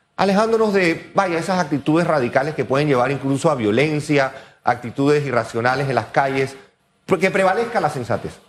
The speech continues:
Una buena discusión, que voten los diputados, los representantes del pueblo panameño son ellos, son los setenta y uno, setenta y un, eh,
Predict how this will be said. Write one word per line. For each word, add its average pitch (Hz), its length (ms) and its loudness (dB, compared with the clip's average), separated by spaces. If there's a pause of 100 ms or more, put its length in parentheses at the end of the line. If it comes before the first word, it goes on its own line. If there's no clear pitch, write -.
(160)
Una 143 200 2
buena 175 260 0
discusión, 196 720 -2 (540)
que 151 140 2
voten 185 420 0
los 160 100 -2
diputados, 214 680 0 (360)
los 151 200 2
representantes 170 920 -2
del 156 120 2
pueblo 190 280 0
panameño 175 460 0
son 151 300 -2
ellos, 226 560 0
son 156 160 0
los 156 100 -2
setenta 135 460 0
y - 100 -10
uno, 208 260 2 (380)
setenta 151 340 0
y 165 80 2
un, 180 300 2
eh, 139 140 0